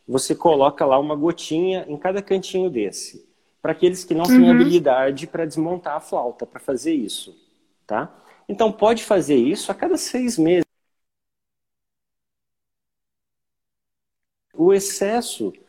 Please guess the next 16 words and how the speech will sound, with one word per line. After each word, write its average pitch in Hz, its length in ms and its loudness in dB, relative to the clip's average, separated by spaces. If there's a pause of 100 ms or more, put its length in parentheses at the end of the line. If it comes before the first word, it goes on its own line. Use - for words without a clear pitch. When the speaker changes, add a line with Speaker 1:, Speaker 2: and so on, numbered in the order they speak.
(140)
Speaker 1:
não 165 200 0
vai 139 200 2
estragar, 190 540 2
Speaker 2:
Uhum. 226 340 6
Speaker 1:
desde 151 280 2
que 185 100 -6
você 190 240 0
não 190 160 2
deixe 135 320 -2
cair 160 420 -2
nas 131 160 -6
sapatilhas, 123 800 -2
melecar 127 460 0
a - 20 -10
flauta. 101 480 -4
Speaker 2:
Tá. 214 320 0